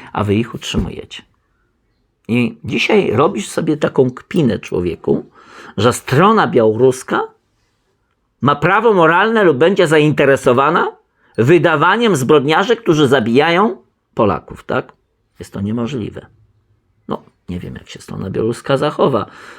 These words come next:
ale każdy logiczny człowiek, a jestem polskim politykiem, jako polityk, <laughs> nie, nie jest to możliwe. Adekwatne są, są działania. Więc gracie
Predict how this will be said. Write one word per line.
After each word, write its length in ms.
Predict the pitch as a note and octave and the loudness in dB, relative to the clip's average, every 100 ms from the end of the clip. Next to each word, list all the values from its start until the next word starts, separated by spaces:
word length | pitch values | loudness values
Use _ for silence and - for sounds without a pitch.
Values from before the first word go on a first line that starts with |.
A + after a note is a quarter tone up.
| - | -12
ale 160 | - F#2+ | -10 -4
każdy 520 | G2 A#2 B2 C3+ - | -2 0 2 2 0
logiczny 640 | - B2 C#3 C#3 - - G#2 | 0 4 4 0 -8 -6 -4
człowiek, 380 | - B2 - A#2 | 0 0 0 -2
a 20 | |
jestem 280 | G2+ - G2+ | -4 -6 -2
polskim 400 | G#2+ G2 - F#2+ | -2 -2 -8 -6
politykiem, 600 | F#2 F#2+ - E2 - - - - - _ _ - - - | -6 -6 -6 -4 -4 -4 -14 -20 -20 _ _ -20 -12 -4
jako 240 | G#2+ G#2+ | -2 -2
polityk, 580 | G2 G#2+ G2 - - - - - - - | 0 0 0 -2 -6 -6 -12 -10 -10 -8
<laughs> 400 | F#3 - - - | -10 -8 -8 -2
nie, 180 | G3 G#3 - - _ _ _ _ - - - | 0 -2 -6 -14 _ _ _ _ -20 -8 -2
nie 180 | D3+ | 0
jest 180 | F3 F3+ | 0 -2
to 80 | F3+ | -4
możliwe. 420 | F3 F#3 - - - _ - | -4 -6 -6 -6 -10 _ -8
Adekwatne 640 | A#2+ B2+ - - - - | -6 -4 -4 -6 -4 -8
są, 300 | C#3+ A2 A2 - - - - - | -6 -4 -4 -6 -14 -20 -20 -10
są 360 | - G#2+ G#2+ - G#2 | -2 0 -2 -6 -4
działania. 580 | G#2 G2+ F#2 C2 - - _ - - _ - | 0 2 0 -2 -10 -20 _ -20 -20 _ -4
Więc 460 | A#2 A#2+ B2 - - _ _ _ _ _ _ _ _ _ _ _ _ _ - | -2 0 -4 -10 -18 _ _ _ _ _ _ _ _ _ _ _ _ _ -8
gracie 720 | A2 A#2+ C#3 F3 G3+ - B3+ | -2 0 2 0 -2 -4 -6